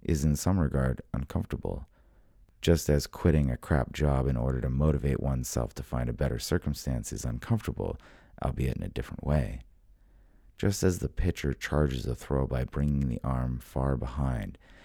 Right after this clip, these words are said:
and likewise with the batter, we would do well to keep in mind that sometimes, in order to move forward,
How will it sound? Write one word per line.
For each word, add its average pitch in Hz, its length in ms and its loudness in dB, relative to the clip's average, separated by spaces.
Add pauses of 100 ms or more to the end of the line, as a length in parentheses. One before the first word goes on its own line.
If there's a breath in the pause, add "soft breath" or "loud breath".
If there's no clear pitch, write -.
and 78 160 4
likewise 73 640 4
with - 160 -2
the - 80 -10
batter, 71 500 2 (800 soft breath)
we 85 100 4
would 98 160 4
do 107 180 2
well 101 320 6
to 90 80 0
keep - 420 -2
in 85 120 2
mind 69 420 2
that - 140 -6
sometimes, - 880 -2
in 71 100 0
order 71 240 2
to 67 80 0
move 71 240 2
forward, 87 560 -2